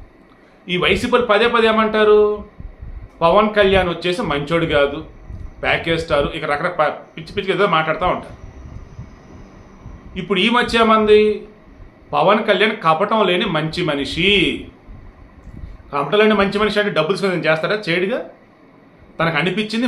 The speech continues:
మంచి అన్నదే చేస్తాడు. అవునా? అదే పవన్ కళ్యాణ్ అయ్యా, పవన్ కళ్యాణ్ గొప్పోడయ్యా అని చెప్పింది ప-, లక్ష్మీ పార్వతి.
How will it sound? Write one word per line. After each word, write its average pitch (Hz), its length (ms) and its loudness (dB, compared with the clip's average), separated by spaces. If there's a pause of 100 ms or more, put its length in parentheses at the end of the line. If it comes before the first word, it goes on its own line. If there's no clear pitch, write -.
మంచి 175 220 0
అన్నదే 208 260 2
చేస్తాడు. 127 280 0
అవునా? 233 160 2 (680)
అదే 185 160 4 (120)
పవన్ 180 240 2
కళ్యాణ్ 165 260 0
అయ్యా, 120 180 -2 (180)
పవన్ 151 180 -4
కళ్యాణ్ 202 240 0
గొప్పోడయ్యా 143 540 0 (680)
అని 262 160 0
చెప్పింది 233 320 -2
ప-, 185 200 6
లక్ష్మీ 170 240 -2
పార్వతి. - 280 -6